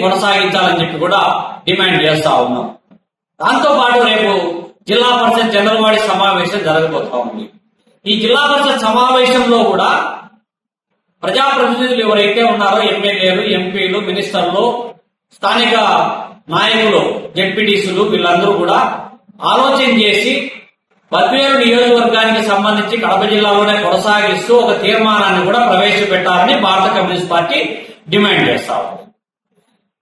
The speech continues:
ఇంకొక అంశము, ఇటీవల కాలంలో కురుస్తున్నటువంటి ఎడతెరిపి లేని వర్షాల వల్ల కావచ్చు, అంతకుముందు ఉన్నటువంటి పరిస్థితులు కావచ్చు, జిల్లా వ్యాప్తంగా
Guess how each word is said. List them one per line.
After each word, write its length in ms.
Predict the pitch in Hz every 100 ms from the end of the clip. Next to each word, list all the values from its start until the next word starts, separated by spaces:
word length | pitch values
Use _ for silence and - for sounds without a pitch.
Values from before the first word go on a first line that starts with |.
| 185
ఇంకొక 260 | 233 302 277 254
అంశము, 380 | - 277 269 240 - - 214 - _ _ _
ఇటీవల 320 | 180 277 277 262 254
కాలంలో 420 | 233 240 233 233 220 208 202 202 - -
కురుస్తున్నటువంటి 680 | 214 226 240 240 220 220 214 190
ఎడతెరిపి 380 | 202 233 226 220
లేని 180 | 220 180
వర్షాల 300 | 160 160 196 202
వల్ల 160 | 202 202 196
కావచ్చు, 320 | 196 202 214 -
అంతకుముందు 540 | 170 214 214 214 208 254 - - - _ _ _ -
ఉన్నటువంటి 420 | 196 208 214 208 180
పరిస్థితులు 400 | 170 - - 214 208
కావచ్చు, 380 | 180 196 202 269 269 - _ _ _ _ _ _ _ _ _ -
జిల్లా 260 | 233 277 302 294
వ్యాప్తంగా 520 | 262 262 254 240